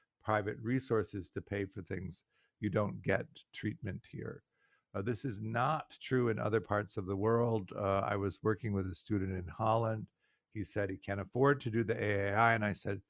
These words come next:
uh, "See if your, uh, public health system will pay for it." And in turned out that it did. Uh, and then it also turned out that they, they would reimburse him for taking our level two class. So it is possible to have these robust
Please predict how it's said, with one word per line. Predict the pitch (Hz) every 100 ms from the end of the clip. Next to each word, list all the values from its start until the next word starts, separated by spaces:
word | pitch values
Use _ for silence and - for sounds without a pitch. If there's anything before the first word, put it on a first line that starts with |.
| _ _ _ -
uh, | 98 107
"See | - 131 123
if | 120 -
your, | 110 104 101 98 92 - -
uh, | 92 - -
public | 117 107 104
health | 104 104 107 -
system | 101 - 98
will | 92 80 98
pay | -
for | - 101
it." | -
And | 98
in | 98 - _ _ -
turned | 107
out | 107 104 -
that | 117
it | 180
did. | - 302 - - _ _ _ _ _ -
Uh, | 101 98 -
and | 107 104
then | 113 120
it | -
also | 131 127 156 190
turned | 170 127 107
out | 110 104
that | 113 -
they, | 123 127 -
they | 139 135
would | 160 147
reimburse | 117 131 110 117 113 -
him | 107
for | -
taking | 113 113 - 110 117
our | 104 113
level | 113 113 104 101
two | 139 180 -
class. | 110 - -
So | - 101 - _ _ _
it | 117 135
is | 160 214 262 - -
possible | 143 147 - 123 120
to | 110
have | 113 107
these | 110 92 110
robust | 120 110 92 127 143 -